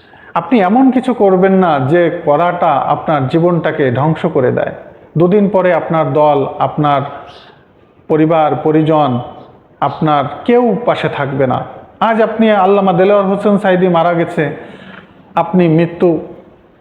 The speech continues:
শোক পালন না করে আপনি মিষ্টি বিতরণ করছেন, আপনি তার নামে, আলেমের নামে আপনি যা মুখে আসছে তাই বলে দিচ্ছেন। এটা আপনার কাছ থেকে আমরা কাম্য করি না,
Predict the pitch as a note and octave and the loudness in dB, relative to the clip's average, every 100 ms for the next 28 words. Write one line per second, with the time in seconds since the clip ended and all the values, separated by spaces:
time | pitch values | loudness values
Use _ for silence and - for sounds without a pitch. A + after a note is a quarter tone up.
0 | _ - - A3 A3 A3 F#3 E3+ D#3+ C#3+ | _ -12 -4 -4 -2 -2 0 2 0 0
1 | D#3 D3 C3+ C3+ E3 D3+ E3+ E3+ F#3 C#3+ | 0 2 2 0 0 0 0 0 -2 0
2 | C#3+ C3+ C3 A#2+ B2+ - D3 A#2+ A2+ - | 0 0 -2 -2 -4 -4 -4 -4 -6 -12
3 | - - - - C#3+ C3+ D#3 C#3 D3+ - | -20 -20 -20 -8 -8 -2 -2 -2 -4 -10
4 | - C3+ C3+ C3 C3 C#3+ B2 B2 C3 D#3+ | -4 -2 0 0 0 0 -2 0 0 0
5 | E3+ C#3 C#3 C#3 C3 - C3+ B2 B2 - | 0 0 0 0 -2 -2 -2 -2 -4 -16
6 | - - - C3 B2 D#3+ F3 E3 E3 F3 | -20 -20 -6 -4 0 0 2 0 0 -2
7 | D3 B2+ - C#3+ B2 C#3+ D3+ D#3+ C#3+ C3+ | -2 -4 -2 -2 0 -2 0 0 0 0
8 | C3 A#2+ - B2+ A#2 B2 - - - - | -2 -4 -6 -4 -4 -8 -18 -20 -20 -20
9 | _ _ C#3 C#3+ B2+ - C3+ B2 C3 - | _ _ -4 -2 -4 -2 -4 -2 -6 -4
10 | C3+ C3 B2 A#2+ B2+ - D3+ D#3+ C#3 D3+ | -4 -2 -2 -2 -4 -2 0 0 0 0
11 | D#3+ G3+ G#3 | 2 2 0